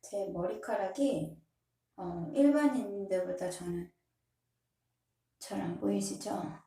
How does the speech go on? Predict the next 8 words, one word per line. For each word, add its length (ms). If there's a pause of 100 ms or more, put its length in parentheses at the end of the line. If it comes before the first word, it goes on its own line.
(720)
머리카락이 880
굉장히 460
두꺼워요. 1040 (360)
두꺼워서 680
염색이 440
잘 280
안 260
되는 300